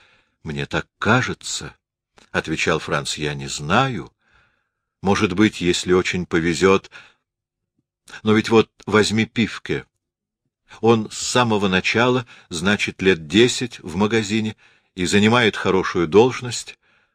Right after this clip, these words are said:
А я знаю, что он живёт очень скромно, получает не больше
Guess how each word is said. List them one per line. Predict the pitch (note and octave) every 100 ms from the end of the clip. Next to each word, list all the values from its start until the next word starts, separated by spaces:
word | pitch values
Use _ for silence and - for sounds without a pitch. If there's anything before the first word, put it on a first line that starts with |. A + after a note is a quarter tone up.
| _
А | - F2
я | G2+ C3 C3
знаю, | G#2 G#2+ C3+ B2+
что | - G#2+
он | F#2+
живёт | E2+ F#2+ A#2 A2
очень | E2+ - D2+
скромно, | - - F#2 A#2 B2
получает | - F#2 F2 A2+ G#2+ G#2
не | F#2+
больше | D#2+ G#2 - G#2